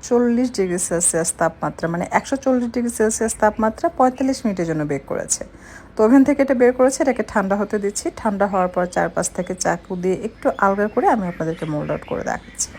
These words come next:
আবারও বলছি, এটা একশো চল্লিশ ডিগ্রি সেলসিয়াস তাপমাত্রায় আমি পঁয়তাল্লিশ মিনিটের মতো বেক করেছে। তো যদি এই মোল্ডের সাইজ ছোট হয় তাহলে কিন্তু কেক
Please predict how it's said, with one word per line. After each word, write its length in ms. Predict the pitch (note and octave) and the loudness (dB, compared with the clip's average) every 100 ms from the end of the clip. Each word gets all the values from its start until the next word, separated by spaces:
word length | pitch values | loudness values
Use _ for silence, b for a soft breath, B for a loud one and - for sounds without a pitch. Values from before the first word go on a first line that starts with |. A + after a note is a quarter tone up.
| - | -2
আবারও 260 | A#3+ A#3+ B3 | 2 2 2
বলছি, 340 | G3 G3 - F4+ | 0 -2 -2 -4
এটা 200 | A3 A3 | -2 -2
একশো 340 | - G#3+ - | -2 -4 -6
চল্লিশ 460 | B3+ C4 C4+ C#4 C4 | -2 2 2 2 0
ডিগ্রি 220 | C4 C4 | 0 0
সেলসিয়াস 500 | - G#3+ - F#3+ F#3+ | 0 0 2 0 0
তাপমাত্রায় 520 | - F3+ - F#3 D#4+ C#4+ | 0 0 -2 -4 0 2
আমি 100 | A#3 | 2
পঁয়তাল্লিশ 460 | G3 F#3+ G3 G3+ - | 0 0 -2 -4 -6
মিনিটের 240 | E3+ E3+ | -8 -6
মতো 180 | E3 E3 | -8 -6
বেক 160 | D#3+ - | -6 -6
করেছে। 420 | - - - - - - B B B B - | -6 -6 -4 -6 -10 -16 B B B B -2
তো 100 | G3+ | 0
যদি 240 | A3 A3 | 2 2
এই 160 | G#3+ A#3+ | 6 6
মোল্ডের 380 | A3+ A3 A3+ A#3+ | 6 4 4 2
সাইজ 320 | - G3 G#3+ - | 2 2 2 -2
ছোট 260 | - D4 | -4 0
হয় 300 | D4+ B3 A#3+ | 2 4 2
তাহলে 340 | C4+ B3 B3+ B3 | 4 2 4 2
কিন্তু 380 | B3+ B3+ B3 B3+ | 0 0 0 0
কেক 160 | A3+ | 0